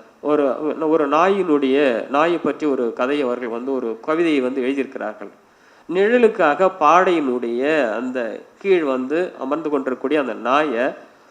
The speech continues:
பாடையை தூக்கிறவங்க நாலு பேர் நாலு விதமா உதைக்கிறான். அது இங்கேயும் ஓடி போயிட்டு பாடையை போடுறானுங்க. பிறகு வந்து பாடைக்குள்ளவே வந்திருக்குது. செ-, இந்த செய்திகளெல்லாம் எதற்காக கூறுகிறேன் என்று சொன்னால்,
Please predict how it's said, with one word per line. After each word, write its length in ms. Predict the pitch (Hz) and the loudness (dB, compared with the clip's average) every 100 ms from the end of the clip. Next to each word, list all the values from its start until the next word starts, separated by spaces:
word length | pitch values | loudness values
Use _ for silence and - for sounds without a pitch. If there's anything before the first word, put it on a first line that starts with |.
| - | 2
பாடையை 380 | 165 190 180 | 6 8 6
தூக்கிறவங்க 540 | 151 165 165 160 143 165 | 6 4 4 2 2 2
நாலு 320 | 123 156 180 | 4 4 6
பேர் 180 | 170 185 | 6 4
நாலு 240 | 151 151 | 4 2
விதமா 520 | 143 143 151 160 131 | 2 2 2 2 2
உதைக்கிறான். 320 | 147 151 131 - - - _ _ | 0 -2 -4 -4 -12 -20 _ _
அது 180 | 107 143 | -6 -4
இங்கேயும் 360 | 160 196 196 156 | -2 0 2 4
ஓடி 220 | 175 180 | 4 2
போயிட்டு 320 | 156 151 190 | 2 0 0
பாடையை 360 | 151 151 175 147 | 2 4 2 2
போடுறானுங்க. 460 | 156 151 143 170 | 2 2 2 2
பிறகு 320 | 202 160 170 156 | 2 4 4 4
வந்து 320 | 143 180 226 - - - 147 | 4 2 0 -6 -18 -8 2
பாடைக்குள்ளவே 600 | 160 180 175 170 165 170 | 2 2 2 4 6 6
வந்திருக்குது. 340 | 143 131 104 98 - _ _ _ - | 2 0 -6 -10 -16 _ _ _ -12
செ-, 200 | 143 170 | -6 -4
இந்த 180 | 147 151 131 | -4 -4 0
செய்திகளெல்லாம் 480 | 160 202 180 180 175 | 2 4 4 4 4
எதற்காக 380 | 170 180 170 | 2 2 0
கூறுகிறேன் 380 | 156 160 147 127 | 2 0 2 -2
என்று 140 | 127 123 | -4 -8
சொன்னால், 480 | 104 104 113 143 | -10 -4 0 0